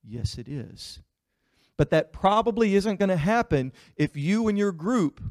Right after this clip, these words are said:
go in swinging your, your holy truth bat and swinging for the fences.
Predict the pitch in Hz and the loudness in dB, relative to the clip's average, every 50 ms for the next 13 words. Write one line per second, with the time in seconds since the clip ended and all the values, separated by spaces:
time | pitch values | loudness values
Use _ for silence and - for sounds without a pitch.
0 | - _ _ _ _ _ _ _ _ _ _ _ _ _ _ - 135 156 180 196 | -14 _ _ _ _ _ _ _ _ _ _ _ _ _ _ -4 2 2 4 4
1 | 196 202 202 185 - - - - 220 233 240 220 208 196 180 180 175 160 _ _ | 4 2 0 -2 -4 -6 -4 0 0 0 0 0 0 0 0 -2 -4 -4 _ _
2 | _ _ - 147 180 190 185 180 160 156 175 185 190 - - - 208 214 220 214 | _ _ -6 -2 0 0 0 -2 -4 -4 -2 -2 -2 -2 2 4 4 4 4 2
3 | 208 196 - - - - 233 254 247 - 151 139 151 139 135 143 151 - - - | -2 -4 -6 -8 -8 -6 -4 -2 -2 -2 0 2 2 2 2 2 0 -2 -6 -18
4 | _ _ _ _ _ _ _ _ _ _ _ _ _ _ _ _ _ _ _ _ | _ _ _ _ _ _ _ _ _ _ _ _ _ _ _ _ _ _ _ _
5 | _ _ - 165 170 160 - - 190 202 208 208 202 196 - 185 175 160 - 214 | _ _ -2 0 0 0 0 -2 0 0 2 2 0 0 0 -2 -4 -2 0 0
6 | 233 247 - - 139 113 - - - - - | 0 0 0 -4 -8 -10 -10 -14 -14 -14 -16